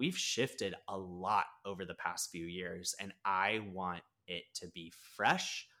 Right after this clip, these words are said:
I want it to be on brand. I want it to be crisp, and I wanna feel really, really good about it. And so the measurable goal is I am going through each of those documents in our admin folder.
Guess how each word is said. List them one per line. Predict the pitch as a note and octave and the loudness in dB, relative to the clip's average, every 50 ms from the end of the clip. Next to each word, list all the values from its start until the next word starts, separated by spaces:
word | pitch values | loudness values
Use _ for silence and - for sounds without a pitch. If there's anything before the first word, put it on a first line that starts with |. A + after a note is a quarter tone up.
| _ - | _ -6
I | - G2+ G2+ | -2 -2 0
want | F#2+ F#2+ F#2 F2 | 0 0 -2 -2
it | - - | -4 -6
to | - F2 | -8 -8
be | E2+ D#2+ D#2 _ _ - | -8 -12 -16 _ _ -8
on | F2 E2+ E2 E2 E2 - _ E2 | -6 -6 -6 -6 -10 -14 _ -2
brand. | F#2 A2 C3 D3+ E3 F3 F#3+ G3 G3 - _ _ _ _ _ - | 4 6 6 8 8 6 4 2 -2 -6 _ _ _ _ _ 0
I | G#2 G#2+ | 2 2
want | G2+ G2+ G2+ F#2+ F2+ | 4 4 2 2 0
it | - - | -2 -6
to | - G2+ | -6 -8
be | F#2 F2 D#2+ - _ - | -6 -8 -8 -10 _ -4
crisp, | - - - F#3 G3 G3 - - - - - _ - - | -2 4 6 6 6 6 4 2 0 -2 -8 _ -18 -8
and | - A#2 A#2 | -2 2 4
I | A#2 | 4
wanna | A2 A2 A#2 A#2 A2 - - - | 6 4 4 4 2 -2 -6 -8
feel | - G#2+ G2+ G2 F#2+ F#2+ F#2 F#2 F#2 F2 | -6 -4 -2 -2 -2 -2 -4 -8 -10 -10
really, | F#2 G2 G2+ F#2 F2 E2+ E2+ D#2 D2+ E2+ - _ _ - | -8 -8 -6 -6 -6 -6 -8 -10 -12 -16 -20 _ _ -14
really | F2+ F2 F2 F#2 F2+ F2+ F2+ D#2+ D#2 D#2+ E2+ _ _ _ F#2+ F#2+ | -12 -10 -8 -8 -6 -6 -6 -8 -10 -14 -16 _ _ _ -14 -10
good | F2 D#2+ D#2 D#2 | -8 -8 -8 -8
about | - - - - - | -10 -10 -10 -8 -8
it. | - - - _ _ _ _ _ _ _ _ _ _ _ - - - - - | -10 -12 -12 _ _ _ _ _ _ _ _ _ _ _ -20 -16 -4 0 4
And | D3 C#3+ | 6 8
so | - D#3+ | 8 8
the | D3 D3+ | 8 10
measurable | D#3+ E3+ F#3 F3+ F#3 F3+ E3+ D#3 D3+ C#3 B2 | 10 10 10 12 12 10 12 12 12 10 10
goal | A#2 C3+ C#3+ D3+ D3 C#3 - - | 10 10 12 12 12 10 8 6
is | B2 B2+ A#2 A2+ A2 - - | 4 4 6 6 4 2 2
I | - B2+ | 4 4
am | B2+ B2 A#2 | 4 4 6
going | A#2+ B2 C3 C3+ B2+ | 6 6 6 6 4
through | - - B2+ A#2 - - | 2 0 0 0 2 0
each | G3 G#3+ G#3 E3+ | 0 2 4 4
of | C#3 | 4
those | C3 B2 A2 - | 6 4 4 4
documents | A2 G#2 G#2 - - A2+ A2 A2 A2 - - | 4 4 4 2 0 -2 -2 -2 -4 -4 -2
in | G2+ G#2 | 0 2
our | G#2 - - | 2 2 2
admin | F2+ G2 G2 G2 G2 G2 F#2+ | 2 0 0 0 -4 -4 -6
folder. | - - F#2 E2+ F2 F#2 G2+ A#2+ | -6 -6 -6 -4 -2 0 0 0